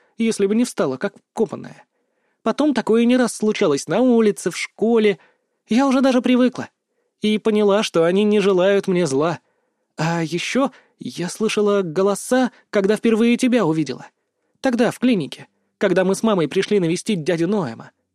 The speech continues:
Я удивлённо приподнял брови. "Ого, так рано?" "И что же они тебе сказали?" — поинтересовался я, решив как-нибудь на досуге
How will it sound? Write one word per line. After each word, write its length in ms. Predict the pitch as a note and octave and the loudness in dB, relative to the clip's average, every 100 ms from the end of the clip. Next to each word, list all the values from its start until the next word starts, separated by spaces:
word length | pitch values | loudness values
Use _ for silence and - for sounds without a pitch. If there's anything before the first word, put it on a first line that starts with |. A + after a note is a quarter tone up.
| _ _ _ _ _ - | _ _ _ _ _ -14
Я 260 | A2+ B2 | -8 -2
удивлённо 540 | F#3 G3 F#3+ D3+ D3+ E3+ | 0 2 2 2 0 -2
приподнял 520 | G3 F#3+ D3+ B2+ B2 | -2 -4 -4 -4 -4
брови. 400 | D3 A#2+ - - _ _ _ _ _ | -4 -6 -10 -20 _ _ _ _ _
"Ого, 460 | C#3 C#3 B2 D#3 E3 _ _ _ _ _ _ | -6 -4 -2 -4 -4 _ _ _ _ _ _
так 320 | C#3 D3 - | -4 -4 -6
рано?" 520 | A#2 D3 A#3 A#3 - - _ _ _ _ _ - | -8 -6 -4 -6 -10 -20 _ _ _ _ _ -10
"И 100 | C3+ | -8
что 240 | - F3+ | -4 -2
же 140 | D#3+ E3+ | 0 2
они 220 | E3 E3 | 2 0
тебе 220 | D#3+ D3+ | 0 -2
сказали?" — 540 | D3 D3+ B2+ C3+ D#3+ - _ _ | -2 -4 -2 -2 -2 -6 _ _
поинтересовался 880 | F3 E3+ E3 E3+ D3+ D#3 C3+ C3 C3+ | -2 0 0 0 0 0 -2 -4 -4
я, 220 | B2 G3 | -2 -2
решив 360 | C3+ C3+ F#3+ - | -2 -2 -4 -2
как-нибудь 480 | E3 E3+ D#3 D3+ | -4 -2 -2 -2
на 120 | D3+ C3 | -4 -6
досуге 460 | B2 - G3+ G3 | -6 -4 -2 -2